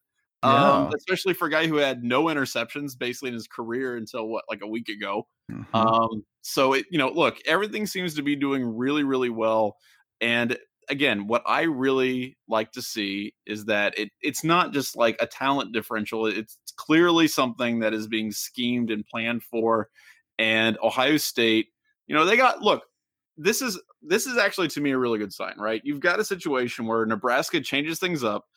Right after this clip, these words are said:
Speaker 1: They decide to open up the playbook from nineteen ninety-seven, and they're doing really <laughs> crazy, like,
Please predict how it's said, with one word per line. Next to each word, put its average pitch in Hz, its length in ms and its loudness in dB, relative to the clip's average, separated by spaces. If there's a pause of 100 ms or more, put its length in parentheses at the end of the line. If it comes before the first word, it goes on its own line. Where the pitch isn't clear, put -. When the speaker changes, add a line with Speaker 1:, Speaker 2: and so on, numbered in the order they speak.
(240)
Speaker 1:
They 123 80 2
decide 127 340 0
to 123 100 -2
open 139 240 0
up 160 100 -2
the 165 80 -4
playbook 131 380 -2
from 117 140 -8
nineteen 120 300 -4
ninety-seven, 113 640 -2
and 113 140 -6
they're 110 80 -2
doing 110 460 -2
really 147 320 4
<laughs> - 20 -4
crazy, 147 600 2
like, 113 260 2